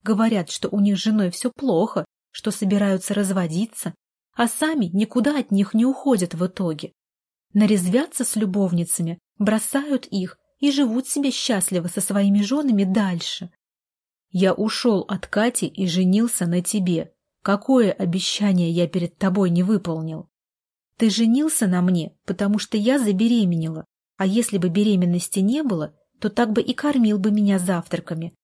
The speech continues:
продолжая жить со своей Катей. Она же тебе до сих пор не дает покоя, прищурилась Карина. Ищешь любой повод, чтобы встретиться с ней. Любуешься ею по телеку,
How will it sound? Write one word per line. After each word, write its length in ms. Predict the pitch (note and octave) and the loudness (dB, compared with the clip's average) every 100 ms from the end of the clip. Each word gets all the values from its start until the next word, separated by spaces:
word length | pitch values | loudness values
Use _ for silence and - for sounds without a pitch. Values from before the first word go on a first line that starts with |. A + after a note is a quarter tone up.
| _ - | _ -2
продолжая 640 | F#3 F#3 F3+ F3 F3 F3 | 0 2 0 0 0 0
жить 260 | A3 D4 | -2 -4
со 80 | - | -4
своей 400 | F3 F3+ F#3 A3 | -4 -2 0 0
Катей. 600 | A3 G3+ E3+ - D#3 - _ _ _ _ _ | 0 -4 -4 -6 -10 -14 _ _ _ _ _
Она 340 | A3 A3 A#3 | 2 4 4
же 140 | G3 G#3+ | 2 -2
тебе 240 | G3 A3 | -2 0
до 120 | F#3 | 0
сих 320 | - - - | -2 -4 -6
пор 280 | _ D4 G3 | _ 0 2
не 160 | F3+ F#3 | 2 2
дает 420 | G3 F#3+ F#3 - | 2 2 0 -2
покоя, 760 | G#3 G#3+ - C#4 F#3 E3+ D#3 - _ _ _ _ _ _ | -2 -4 -2 0 2 0 -6 -12 _ _ _ _ _ _
прищурилась 760 | F3 F#3 - F#3 F3 E3+ E3 - | -4 -2 -2 -2 -2 -2 -4 -6
Карина. 560 | F#3 F#3 F#3 D#3+ E3 - _ _ _ _ _ _ | -4 -2 -2 -4 -8 -14 _ _ _ _ _ _
Ищешь 520 | C#4+ D#4+ - E3+ - | 0 0 0 -2 0
любой 340 | G#3 F#3 A#3+ | 0 2 2
повод, 540 | A#3+ - A#3+ E3+ D#3 - | 2 0 2 2 -2 -8
чтобы 340 | - - F3 F3+ | -12 -4 -2 -2
встретиться 640 | - - F#3 - - E3 | -4 0 2 0 -4 -6
с 160 | - - | -4 -2
ней. 300 | F3 C#3 - _ _ _ | -2 -4 -14 _ _ _
Любуешься 640 | G#3 G#3+ A#3 A3 F3+ - | 0 2 4 4 2 0
ею 280 | F#3 G3 F#3 | 2 2 2
по 180 | F3+ G3 | 0 -4
телеку, 680 | - - F3 A3 C4 - | -2 -2 0 0 -2 -4